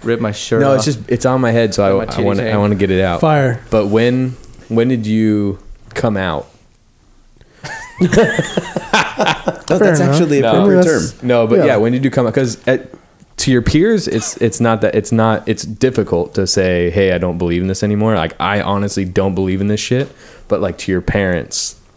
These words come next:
Speaker 2: to your, like,
Speaker 3: When
Speaker 2: close
Speaker 3: did that,
Speaker 2: family, yeah.
Speaker 3: when did that happen?
Speaker 2: Yeah.
Speaker 3: Let's see.
Speaker 2: Has it happened?
Speaker 3: Oh yeah, they know I
Speaker 2: Yeah.
Speaker 3: have nothing to do with the church anymore. Um,
Speaker 2: And Mikey, have you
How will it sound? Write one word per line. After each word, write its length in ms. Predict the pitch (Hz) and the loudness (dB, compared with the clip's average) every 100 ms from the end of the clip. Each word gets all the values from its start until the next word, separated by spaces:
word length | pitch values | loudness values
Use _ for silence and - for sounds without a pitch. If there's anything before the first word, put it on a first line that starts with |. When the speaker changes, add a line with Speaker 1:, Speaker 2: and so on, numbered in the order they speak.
| - | -14
Speaker 2:
to 100 | - | -6
your, 80 | 98 | -2
like, 160 | 101 92 | 0 0
Speaker 3:
When 80 | 151 | 2
Speaker 2:
close 240 | 170 170 | 2 4
Speaker 3:
did 60 | 151 | 4
that, 140 | 151 | 2
Speaker 2:
family, 280 | 156 95 90 95 | 2 -2 -2 0
yeah. 160 | 98 | 2
Speaker 3:
when 80 | 156 147 | 2 2
did 40 | |
that 120 | 143 | 2
happen? 400 | 143 156 151 165 - | 0 0 0 -2 -2
Speaker 2:
Yeah. 100 | 87 | 0
Speaker 3:
Let's 140 | 180 185 | 2 0
see. 380 | 87 135 120 - | -2 -2 -4 -4
Speaker 2:
Has 240 | 98 104 | -2 0
it 80 | 98 | 0
happened? 340 | 85 76 78 78 - | -2 -4 -8 -6 0
Speaker 3:
Oh 100 | 208 | 2
yeah, 280 | 160 120 143 | 2 0 -2
they 220 | 147 170 | 0 0
know 280 | 151 135 117 | 2 0 0
I 220 | 107 110 117 - - - | -2 -4 -10 -20 -14 -4
Speaker 2:
Yeah. 180 | - | -2
Speaker 3:
have 180 | 123 123 | -2 -2
nothing 380 | 123 120 131 120 | -2 -2 -2 -4
to 60 | 107 | -4
do 140 | 113 | -4
with 120 | 107 | -4
the 80 | 113 | -8
church 400 | - 113 104 - | -6 -6 -6 -8
anymore. 520 | 98 101 101 104 135 _ _ | -8 -8 -10 -10 -14 _ _
Um, 360 | 117 107 90 62 | -8 -6 -8 -6
Speaker 2:
And 120 | 101 | -2
Mikey, 280 | 101 110 95 | -2 -2 -2
have 140 | 90 | -2
you 240 | 92 101 | -2 -4